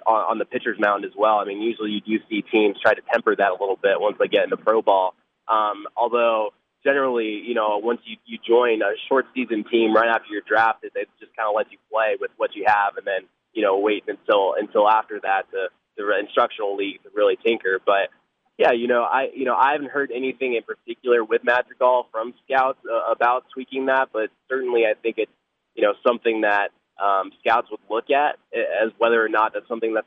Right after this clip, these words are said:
sustainable, whether or not, you know, that's gonna impact his timing at the big league level, whether or not he's gonna be able to catch up to a big league fastball, you know, things like that. Um, it's certainly something that you hear about. I mean, the most extreme example to me that, that I can think of off the top of my head is,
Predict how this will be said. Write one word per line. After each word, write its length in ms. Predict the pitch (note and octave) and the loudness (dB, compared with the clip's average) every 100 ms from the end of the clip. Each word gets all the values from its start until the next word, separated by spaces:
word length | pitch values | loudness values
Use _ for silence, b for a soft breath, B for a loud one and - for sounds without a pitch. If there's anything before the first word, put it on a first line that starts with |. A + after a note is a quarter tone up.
| _ _ | _ _
sustainable, 600 | - G#2+ A#2 B2 B2+ A2+ | -6 -2 0 2 2 2
whether 240 | G#2 G#2+ | 0 0
or 60 | G#2 | 2
not, 300 | G2+ G2 - _ - | 0 0 -4 _ -8
you 100 | A2+ | -2
know, 180 | G2+ G2+ | 0 0
that's 180 | A2 - | -2 -4
gonna 140 | A2 G#2+ | -8 -6
impact 360 | G#2 A2 G#2 | 0 0 0
his 80 | G2 - | -8 -6
timing 300 | G2+ G#2 G#2+ | -4 -2 -2
at 60 | G2+ | -6
the 60 | - | -6
big 180 | G2 G2+ | -6 -2
league 160 | G#2 | 0
level, 380 | G#2 G2+ G2+ G2+ | 2 2 2 2
whether 200 | G2+ G2+ | 2 0
or 40 | G2 | 0
not 160 | G2 | -2
he's 100 | G2 | -2
gonna 100 | G2 | -4
be 60 | G2+ | -2
able 120 | F#2+ | -2
to 120 | F#2+ | -2
catch 220 | G#2+ G2+ G#2+ | 0 0 -2
up 120 | G2 | -6
to 80 | G2+ | -8
a 40 | - | -4
big 180 | G2 G#2 | -4 -2
league 140 | G2 - | -4 0
fastball, 560 | F#2+ F#2+ - G#2 G#2 G2+ _ _ | 2 2 0 0 0 -2 _ _
you 80 | - | -6
know, 100 | G2 G2 | -4 -2
things 200 | A#2 A2+ | -2 0
like 200 | A2 G2 | 0 0
that. 300 | G2 G2+ G2 - _ _ G#2 | 0 2 2 -2 _ _ -6
Um, 140 | G#2+ | -4
it's 120 | A#2 - | -4 -2
certainly 360 | D#3+ D3 B2 - | -2 -2 -4 -4
something 300 | B2+ A#2+ A2+ | -6 -4 -2
that 140 | G#2 | -2
you 100 | G2+ G2 | -6 -4
hear 200 | A2 A2+ | 0 2
about. 340 | G#2 F#2+ F2 - | 2 0 0 -4
I 40 | A2 | -8
mean, 120 | A2 | -4
the 60 | |
most 300 | A#2 C3+ B2+ | 0 0 0
extreme 400 | A2+ - - C3+ | -10 -10 -4 0
example 640 | A#2+ G#2+ A#2 A2 G#2+ G2+ - - | 0 2 2 2 0 -2 -4 -2
to 60 | |
me 280 | A2+ B2+ A#2 | 2 4 4
that, 140 | G#2 G#2 - | 2 0 0
that 100 | A2+ | 0
I 100 | B2 | 0
can 140 | A2 | -2
think 200 | G#2+ G#2+ | -6 -4
of 120 | G#2+ | -2
off 100 | G#2 - | -2 -2
the 60 | |
top 200 | - A2 | 0 0
of 60 | G2+ | 0
my 160 | G2 | -4
head 240 | G2 A2 | 0 0
is, 100 | G#2 | 0